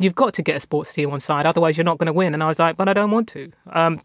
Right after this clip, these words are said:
they're just not my people." And I feel like there's loads of other people who study at this university who don't play football or rugby.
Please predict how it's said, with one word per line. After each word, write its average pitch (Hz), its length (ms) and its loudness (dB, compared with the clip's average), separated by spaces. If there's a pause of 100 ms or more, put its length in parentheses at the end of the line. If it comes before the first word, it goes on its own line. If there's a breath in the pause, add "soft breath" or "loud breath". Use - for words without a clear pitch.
they're 196 100 4
just 202 180 0
not 202 240 6
my 175 160 4
people." 180 560 -4
And 160 180 0
I 165 120 2
feel 170 240 2
like 165 320 2 (320 loud breath)
there's 185 180 6
loads 196 240 6
of 190 60 2
other 180 160 4
people 165 300 -2
who 175 100 0
study 165 300 2
at 160 40 -8
this 156 160 -4
university 165 540 0
who 175 80 2
don't 175 200 2
play 185 140 2
football 185 360 2
or 185 100 2
rugby. 190 480 2